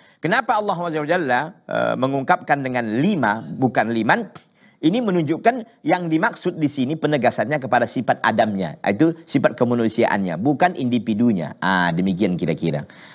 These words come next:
Ikhwati fillah, azani Allahu taala wa iyyakum jami'an. Walihada, oleh karena itu,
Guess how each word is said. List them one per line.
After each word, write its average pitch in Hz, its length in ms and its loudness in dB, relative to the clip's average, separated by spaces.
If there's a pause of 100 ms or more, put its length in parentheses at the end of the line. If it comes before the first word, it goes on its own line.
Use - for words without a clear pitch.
Ikhwati 156 320 2
fillah, 127 400 -2
azani 110 320 -2
Allahu 95 320 0
taala 101 480 0 (240)
wa 117 160 0
iyyakum 98 560 -4 (240)
jami'an. 85 640 -2 (440)
Walihada, 170 560 0
oleh 151 120 -2
karena 131 280 -2
itu, 117 240 -4